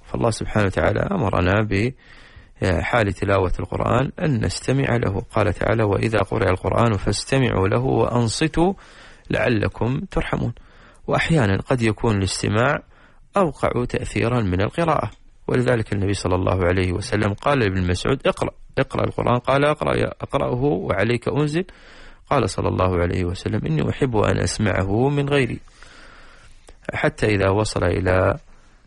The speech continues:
آه، آيات من كتاب الله سبحانه وتعالى: "حتى إذا جئنا من كل أمة بشهيد وجئنا بك على هؤلاء شهيدا، يومئذ يود الرس-، يو-،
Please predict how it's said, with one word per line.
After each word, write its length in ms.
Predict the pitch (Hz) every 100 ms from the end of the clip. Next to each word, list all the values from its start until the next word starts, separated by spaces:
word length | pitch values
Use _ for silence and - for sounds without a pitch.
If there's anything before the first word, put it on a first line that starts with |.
| -
آه، 320 | 95 90 -
آيات 320 | 101 104 104
من 180 | 90 90
كتاب 300 | - - 90
الله 240 | 92 92 90
سبحانه 460 | - - 95 92
وتعالى: 360 | 92 95 95 95
"حتى 260 | 135 -
إذا 180 | 95 95
جئنا 320 | 95 98 95
من 100 | 87
كل 240 | 90 - 101
أمة 260 | 101 92 -
بشهيد 560 | 90 90 90 - 104 120
وجئنا 480 | 120 98 101 101 98
بك 200 | 98 101
على 180 | 90
هؤلاء 500 | 95 101 104 101 -
شهيدا، 480 | 104 - 104 120 139 - - - - - -
يومئذ 440 | 120 127 113 110 107
يود 380 | 101 104 107
الرس-، 260 | 95 - 101
يو-، 280 | 110 101 117